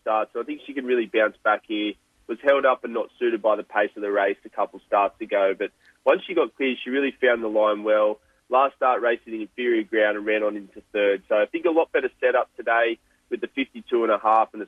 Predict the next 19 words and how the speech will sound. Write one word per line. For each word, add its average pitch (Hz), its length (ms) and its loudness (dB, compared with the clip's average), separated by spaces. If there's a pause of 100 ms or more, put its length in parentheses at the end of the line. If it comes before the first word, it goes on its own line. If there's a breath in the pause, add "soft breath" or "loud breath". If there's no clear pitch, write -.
soft 110 240 -2
draw. 101 180 -4
So 104 140 -8
I'm 120 100 -10
just 156 140 -12
gonna 139 200 0
lean 117 200 0
her 113 200 0
way 98 240 2
there. 101 300 -2 (340)
The 113 160 -6
seven 156 280 2
Healthy 123 340 0
Beauty 110 360 -2
is 95 100 -12
a 107 40 -6
really 151 300 0
consistent - 640 -12
progressive 107 480 -2